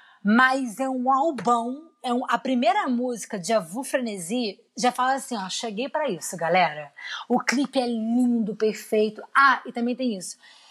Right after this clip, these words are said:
Ela fala que hoje ela faz clipes profissionais, mas ela começou fazendo o clipe como ela tinha como fazer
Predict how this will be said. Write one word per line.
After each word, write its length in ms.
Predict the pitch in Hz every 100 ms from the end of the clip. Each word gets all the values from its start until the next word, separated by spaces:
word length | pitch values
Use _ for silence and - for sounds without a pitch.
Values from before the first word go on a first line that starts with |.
| - _ _ -
Ela 220 | 220 233
fala 240 | 240 196
que 180 | 196 240
hoje 240 | 220 262 277
ela 160 | 269
faz 540 | 262 240 226 254 - _ _
clipes 640 | - 254 240 277 269 - - _ _ -
profissionais, 680 | 254 254 - 262 196 180
mas 240 | 180 202 180
ela 300 | 220 285 339
começou 420 | - 320 302 311
fazendo 420 | 320 294 247 269 254
o 60 |
clipe 240 | 247 262 -
como 180 | 349
ela 140 | 359 349
tinha 120 | 349
como 200 | 339 370
fazer 440 | - 415 302 226